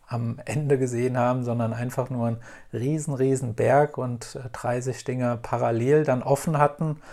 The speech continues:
Und das haben wir jetzt quasi geschafft, indem wir, ähm, im, im Scrum-Modus bist du ja gezwungen dazu, dann wirklich Pakete zu packen, die in zwei Wochen abzuschließen sind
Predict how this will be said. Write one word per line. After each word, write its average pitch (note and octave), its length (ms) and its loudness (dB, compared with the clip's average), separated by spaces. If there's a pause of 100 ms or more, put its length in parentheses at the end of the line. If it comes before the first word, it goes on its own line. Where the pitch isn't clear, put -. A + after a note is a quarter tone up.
(280)
Und C3 60 -6
das A#2 180 -2
haben B2 140 2
wir A#2+ 120 0
jetzt B2 260 -2
quasi B2+ 340 2
geschafft, B2 480 0
indem A#2+ 240 -2
wir, A#2 220 0 (500)
ähm, A#2 400 -2
im, A#2 280 -2 (120)
im A#2+ 220 -6
Scrum-Modus C#3+ 760 4
bist - 260 0
du C3+ 60 4
ja B2 460 6 (180)
gezwungen D3 680 4
dazu, C#3 440 4
dann C3 180 2
wirklich C3+ 400 0
Pakete C#3 600 0
zu - 160 -6
packen, C3+ 400 0
die B2 120 -2
in A#2+ 120 -4
zwei A#2+ 400 0
Wochen C3 260 2
abzuschließen C#3 800 -4
sind D3+ 260 -2